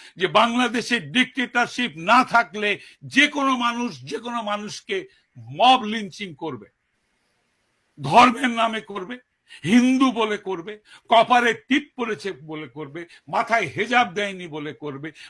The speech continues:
মাথায় টুপি পরেনি বলে করবে, মাথায় জটা থাকলে করবে, মাদারসে-, মাজারে বসে ফকির হলে তাকে মারবে। মেরেছে, হাজার হাজার মানুষ মেরেছে এরা। ডিকটেটরশিপ ছাড়া এটা,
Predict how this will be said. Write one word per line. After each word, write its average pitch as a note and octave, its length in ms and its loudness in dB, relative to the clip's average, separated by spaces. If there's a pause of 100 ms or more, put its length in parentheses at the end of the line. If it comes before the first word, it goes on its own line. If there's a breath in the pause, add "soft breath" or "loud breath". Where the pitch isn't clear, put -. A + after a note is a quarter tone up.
মাথায় G3+ 320 2
টুপি B3+ 440 2
পরেনি F3 480 -4
বলে C#3 280 -10
করবে, D#3 400 -10 (220 loud breath)
মাথায় G#3 340 2
জটা F#3+ 440 0
থাকলে E3+ 460 -8
করবে, C#3 380 -10 (240 loud breath)
মাদারসে-, G3+ 540 -2
মাজারে F#3+ 420 -4
বসে F3 280 -10 (100)
ফকির F3 300 -8
হলে D#3+ 220 -8
তাকে D3 300 -4
মারবে। C3 380 -6 (480 soft breath)
মেরেছে, D4+ 560 4 (1120)
হাজার C4 440 6
হাজার A#3 380 4
মানুষ G#3+ 420 -4
মেরেছে F3+ 500 -6
এরা। G#2+ 200 -10 (840)
ডিকটেটরশিপ B3+ 1000 0
ছাড়া G#3+ 340 4
এটা, D#4+ 300 -4